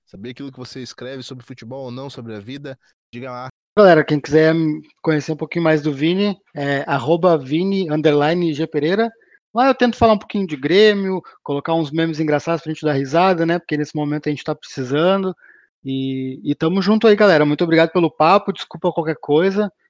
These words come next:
Speaker 2: E adorei tá aqui com vocês. Eu acho que estreiei num assunto muito massa, com dois caras massa, e que a galera goste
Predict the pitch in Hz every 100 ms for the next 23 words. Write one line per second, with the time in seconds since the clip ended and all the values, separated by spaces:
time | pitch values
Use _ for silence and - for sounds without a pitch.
0 | _ 139 139 139 139 139 151 175 175 185
1 | 185 - - 170 151 143 156 160 143 -
2 | - 151 147 - _ _ _ _ - -
3 | 160 156 165 185 202 _ - 170 175 180
4 | - 190 190 190 220 208 170 190 214 208
5 | - 170 180 - 175 175 156 156 - 185
6 | 180 - 170 160 160 175 156 160 160 -